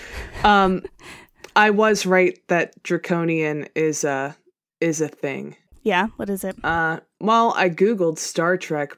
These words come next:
Speaker 1: but, um, I'm starting to think, it's, it's a Doctor Who thing, but for some reason it also ended up on the Star Trek wiki.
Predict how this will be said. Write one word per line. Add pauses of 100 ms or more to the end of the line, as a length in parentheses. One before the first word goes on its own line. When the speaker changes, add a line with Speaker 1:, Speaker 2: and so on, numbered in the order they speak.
Speaker 1:
but,
um,
I'm
starting
to
think,
it's,
it's
a
Doctor
Who
thing,
but
for
some
reason
it
also
ended
up
on
the
Star
Trek
wiki.